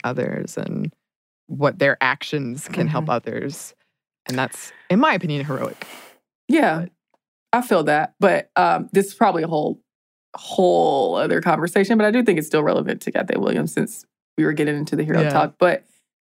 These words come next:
Speaker 2: it's easy to react viscerally and emotionally to that one thing in a person's life that may <laughs> turn you off from all of the other
Speaker 1: Yeah.
Speaker 2: acts you considered,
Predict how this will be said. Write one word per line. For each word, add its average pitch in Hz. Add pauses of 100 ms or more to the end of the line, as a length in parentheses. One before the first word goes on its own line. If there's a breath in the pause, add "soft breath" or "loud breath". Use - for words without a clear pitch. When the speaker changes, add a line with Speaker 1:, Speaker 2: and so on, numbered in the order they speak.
(240)
Speaker 2:
it's 220 (480)
easy 220
to 220
react 175
viscerally 208
and 170
emotionally 185
to 196
that 175
one 175
thing 190
in 202
a 170
person's 175
life 165
that -
may 175
<laughs> -
turn 208
you 208
off 180
from 175 (160)
all 170
of 170
the 170
other 170
Speaker 1:
Yeah. -
Speaker 2:
acts 165
you 196
considered, 214